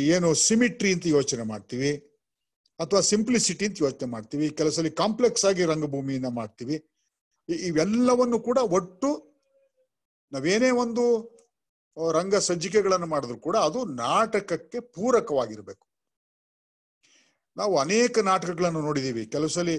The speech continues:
ಇದೇನು ಇಷ್ಟೊಂದು ಹೆಚ್ಚಿನ ರಂಗ ಸಜ್ಜಿಕೆ ಮಾಡ್ಬಿಟ್ಟಿದ್ದಾರೆ ಇವರು ಅಂತ ಅನ್ಸುತ್ತೆ. ಕೆಲವು,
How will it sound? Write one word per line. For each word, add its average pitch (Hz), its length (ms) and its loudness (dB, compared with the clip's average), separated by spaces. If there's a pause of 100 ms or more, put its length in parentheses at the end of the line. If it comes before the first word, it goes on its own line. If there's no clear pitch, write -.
(500)
ಇದೇನು 208 360 -4
ಇಷ್ಟೊಂದು 240 680 0
ಹೆಚ್ಚಿನ 180 440 0
ರಂಗ 175 220 0
ಸಜ್ಜಿಕೆ 165 440 -2
ಮಾಡ್ಬಿಟ್ಟಿದ್ದಾರೆ 139 580 -4
ಇವರು 120 460 -8 (340)
ಅಂತ 123 180 -10
ಅನ್ಸುತ್ತೆ. - 420 -14 (1040)
ಕೆಲವು, 226 500 4